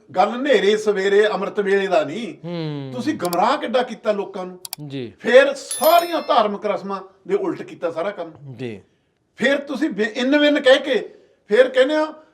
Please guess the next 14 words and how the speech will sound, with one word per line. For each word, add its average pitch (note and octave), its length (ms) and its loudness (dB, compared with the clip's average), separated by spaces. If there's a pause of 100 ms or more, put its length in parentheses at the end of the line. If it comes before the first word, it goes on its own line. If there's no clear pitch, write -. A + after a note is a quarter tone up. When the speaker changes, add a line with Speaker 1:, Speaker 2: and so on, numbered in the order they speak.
(200)
Speaker 1:
ਗੁਰਮਤਿ D4+ 520 -2
ਅਨੁਸਾਰ A#3+ 400 4
ਕੀਤੇ G#3+ 580 -2
ਹੁਕਮਨਾਮਿਆਂ F3+ 840 -6
ਨਾਲ D#3+ 220 -4
ਛੇੜਛਾੜ D3 540 -10
ਨਹੀਂ C#3 200 -12
ਕੀਤੀ D3+ 280 -16
ਜਾਊਗੀ। A#2+ 400 -12 (180)
Speaker 2:
ਹੂੰ। C#3+ 260 -12
Speaker 1:
ਪੰਜ D4+ 240 0
ਮੈਂਬਰੀ E4 340 -4
ਕਮੇਟੀ D#4+ 340 -10
ਬਾਰੇ C#4 220 -2